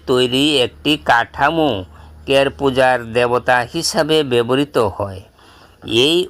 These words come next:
অনুষ্ঠানে চান্তাই বা প্রধান পুরোহিতকে রাজা হিসাবে গণ্য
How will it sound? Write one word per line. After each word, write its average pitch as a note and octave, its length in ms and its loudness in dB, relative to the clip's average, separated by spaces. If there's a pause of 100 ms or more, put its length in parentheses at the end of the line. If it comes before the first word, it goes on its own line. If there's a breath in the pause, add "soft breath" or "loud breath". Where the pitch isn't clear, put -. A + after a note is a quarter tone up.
(240)
অনুষ্ঠানে C#3+ 800 -2 (460 loud breath)
চান্তাই B2 760 0
বা B2 240 2 (180)
প্রধান B2 460 -2 (140)
পুরোহিতকে C3+ 800 -4 (640 loud breath)
রাজা A#2 400 2
হিসাবে D#3+ 600 -2 (520 soft breath)
গণ্য B2 320 2